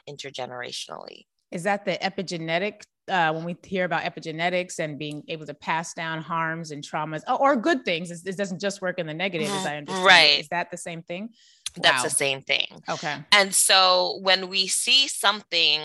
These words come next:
Speaker 1: uh, you know, a-, and we can think about in this country when we think about lynchings, for example.
Speaker 2: Ooh, child.
Speaker 1: Yeah. So, you know, sorry, folks, this,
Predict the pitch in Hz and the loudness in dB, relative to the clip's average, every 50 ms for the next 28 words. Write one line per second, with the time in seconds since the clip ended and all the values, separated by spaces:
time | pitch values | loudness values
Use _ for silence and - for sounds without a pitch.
0 | 156 165 165 - _ 156 151 147 147 147 147 143 147 147 147 156 160 - _ _ | -6 -8 -10 -8 _ -2 -2 0 0 0 0 -2 -2 -4 -4 -6 -10 -12 _ _
1 | _ _ _ _ _ _ _ _ _ _ _ _ - 180 190 190 196 190 185 175 | _ _ _ _ _ _ _ _ _ _ _ _ -12 -8 2 4 6 6 8 8
2 | 160 156 156 - - - - 170 180 - - 202 202 196 190 196 196 - - 277 | 6 6 4 0 0 2 4 6 6 6 6 6 6 6 4 0 -4 -6 -8 -10
3 | 190 - 240 - - 254 208 - 190 180 175 170 165 156 - - - _ _ _ | -4 -2 -2 -2 0 0 2 6 8 8 8 8 6 4 2 -2 -10 _ _ _
4 | _ _ _ - 190 185 180 160 - - - - - 190 185 180 - 175 160 165 | _ _ _ -4 -2 0 0 -2 -2 -4 -8 -6 -4 -4 -4 -4 -4 -2 0 0
5 | 156 151 156 151 - 165 147 - - 123 143 - - 139 139 135 - - - - | 0 0 -2 -4 -6 -8 -8 -4 -2 -2 -2 -2 -2 -6 -8 -8 -8 -10 -10 -10
6 | - - - - - - 139 139 131 - - - 127 - - - - - _ _ | -12 -14 -16 -12 -6 -4 -4 -4 -4 -6 -8 -10 -10 -10 -14 -20 -20 -20 _ _
7 | _ _ _ _ _ - 311 330 330 330 - - 214 170 143 143 139 139 - - | _ _ _ _ _ -10 -8 -8 -8 -8 -10 -10 -10 -12 -12 -14 -16 -18 -20 -20
8 | - - - _ _ _ _ _ - 170 165 160 160 160 147 139 131 131 127 - | -20 -20 -20 _ _ _ _ _ -12 -8 -2 2 4 4 6 4 4 2 0 2
9 | - 202 196 190 190 185 196 226 220 202 175 165 160 - - - - 214 202 196 | 4 6 6 6 6 4 2 2 4 4 6 6 4 2 -2 0 4 6 6 6
10 | 196 - - 170 170 - - - 165 160 - | 4 2 -2 -4 -4 -4 -6 -8 -6 -6 -6